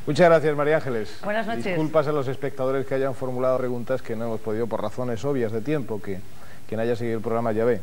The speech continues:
Speaker 1: nos hemos pasado quince minutitos.
Speaker 2: Buenas noches.
Speaker 1: Buenas noches, muchas gracias.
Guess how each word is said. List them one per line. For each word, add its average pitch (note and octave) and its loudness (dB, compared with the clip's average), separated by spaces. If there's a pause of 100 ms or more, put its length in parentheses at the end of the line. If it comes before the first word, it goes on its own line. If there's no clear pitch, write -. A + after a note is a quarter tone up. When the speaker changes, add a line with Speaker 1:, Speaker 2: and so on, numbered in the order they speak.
Speaker 1:
nos F#2+ -4
hemos G2+ -4
pasado G#2+ -4
quince G2+ -4
minutitos. F#2+ -4 (100)
Speaker 2:
Buenas G3+ 0
noches. F#3 -4 (240)
Speaker 1:
Buenas C3 4
noches, G#2+ -2
muchas B2 0
gracias. E2+ -4